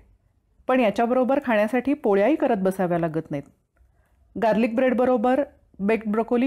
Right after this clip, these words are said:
खूप मस्त लागते. मुलांना तर हे खूपच आवडेल. नमस्कार,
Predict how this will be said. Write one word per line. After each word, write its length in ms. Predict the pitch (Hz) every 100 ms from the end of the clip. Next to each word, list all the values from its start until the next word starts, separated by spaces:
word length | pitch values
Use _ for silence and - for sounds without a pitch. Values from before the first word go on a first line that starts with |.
| 269
खूप 260 | - 320
मस्त 240 | 277 - 196
लागते. 380 | 170 - 160 151 _ _ _ _ _ _ _ _ _ _ _ 220
मुलांना 340 | 233 254 302 320
तर 60 |
हे 120 | 302 320
खूपच 340 | 254 208 262
आवडेल. 360 | 214 175 160 151 - _ _ _ _ _ _ _ _ 240
नमस्कार, 500 | 240 269 - 175